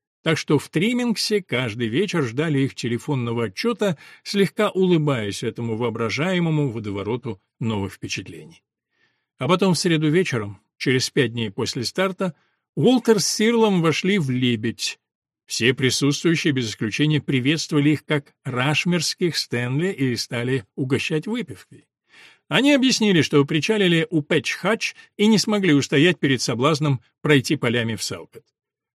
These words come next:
По воде от Пэтч-Хатч до Селкота две мили вниз по реке, но Рашмер здесь делает петлю,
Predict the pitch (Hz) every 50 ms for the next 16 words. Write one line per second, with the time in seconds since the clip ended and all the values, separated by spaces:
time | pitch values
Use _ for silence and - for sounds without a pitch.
0 | _ _ - 165 175 190 190 196 220 190 160 147 - - 185 165 - - - -
1 | 202 208 202 - - 151 120 117 135 131 123 120 117 - - - 185 190 165 -
2 | 190 170 - 165 147 143 - - - _ - - 143 190 208 185 175 175 170 170
3 | 165 156 165 170 160 - - - 165 185 185 - 214 175 117 117 127 123 120 147
4 | 170 196 208 196 - 185 160 131 117 110 123 135 143 131 - - - 117 110 156
5 | 175 156 156 156 143 - - 160 147 - 196 214 185 139